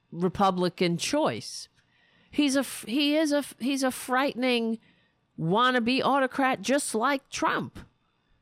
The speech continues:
And in fact, he's, <laughs> uh, you know, he's,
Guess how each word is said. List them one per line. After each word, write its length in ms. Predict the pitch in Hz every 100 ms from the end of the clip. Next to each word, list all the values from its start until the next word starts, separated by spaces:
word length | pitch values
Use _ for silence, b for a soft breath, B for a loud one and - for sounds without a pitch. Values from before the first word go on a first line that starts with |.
| _ _ _ _ - - _ _
And 300 | 254 254 - 208
in 180 | 226
fact, 540 | 196 - 320 285 277 -
he's, 600 | 226 247 247 233 - 233
<laughs> 0 |
uh, 360 | 247 247 226 196
you 140 | 262
know, 460 | 233 156 165 190 - - _ _ _ _ _
he's, 440 | - 202 180 -